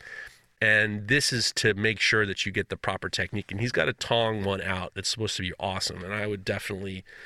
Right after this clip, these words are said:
suggest for forging. And you could say, "Well, I don't wanna make tongs. I wanna make, I wanna make, you know, whatever." The making the, the good forging videos, especially whatever's Pat's doing, is going to give you s-,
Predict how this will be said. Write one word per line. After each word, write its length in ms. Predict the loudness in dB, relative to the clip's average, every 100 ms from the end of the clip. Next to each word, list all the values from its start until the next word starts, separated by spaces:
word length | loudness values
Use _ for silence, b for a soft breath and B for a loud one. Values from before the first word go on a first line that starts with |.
| B
suggest 560 | -6 -2 2 2 0 -4
for 140 | -4
forging. 840 | -6 0 4 4 4 2 -4 -4
And 160 | -6 -6 B B B
you 100 | 0
could 140 | 2
say, 140 | 4 4
"Well, 140 | 4
I 100 | 4
don't 160 | 2 0
wanna 140 | 0
make 200 | 0 -2
tongs. 400 | 0 2 2 2
I 60 | 0
wanna 120 | 0
make, 360 | -2 -4 -6 -14 B B B B -4
I 80 |
wanna 200 | 0 2
make, 320 | 2 0 -2 -4
you 60 |
know, 120 | -4
whatever." 440 | -2 0 0 -2 -8 B B B B B -14
The 240 | 0 2 2
making 500 | 2 2 2 2 4
the, 120 | 2 0
the 180 | -2 -2 -2 0
good 320 | 6 6 6
forging 720 | 0 -2 2 4 4 2 2 2
videos, 560 | 4 4 4 4 2
especially 500 | 0 2 2 2 2
whatever's 540 | 4 4 4 2 -2 -4
Pat's 420 | 0 2 2 -2 -2
doing, 440 | 0 2 2 0 -4 -4
is 180 | -2 -2
going 340 | -2 0 0
to 40 | -2
give 260 | 0 0
you 340 | 0 -4 -4 -4
s-, 440 | -2 0 0 -2